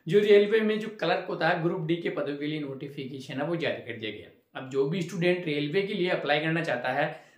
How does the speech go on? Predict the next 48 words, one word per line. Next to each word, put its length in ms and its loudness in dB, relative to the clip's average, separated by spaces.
फॉर्म 220 6
भरना 260 4
चाहता 280 2
है, 80 4
देखो 180 -2
इसमें 280 0
पूरी 220 0
जानकारी 360 0
आपको 220 -2
इस 160 -8
वीडियो 260 -4
में 80 0
मिलने 240 -6
वाली 260 -14
है। 80 -20
तो 80 -16
वीडियो 340 -2
को 80 -2
लाइक 240 0
कर 80 -4
लेना, 160 0
चैनल 180 -4
को 80 -4
सब्सक्राइब 520 -6
कर 60 -4
लेना 200 -2
अगर 140 -2
आपने 280 -4
अभी 120 -12
तक 180 -10
नहीं 120 -8
किया। 160 -18
अब 140 4
देखो 220 8
इंटीग्रल 500 0
जो 120 -2
कोच 260 0
फैक्ट्री 460 -4
है 120 -4
उनके 240 -6
द्वारा 380 2
ऑनलाइन 360 0
आवेदन 400 0
है 80 0
वो 120 2
मांगे 280 -2
गए 120 -6
हैं। 240 -12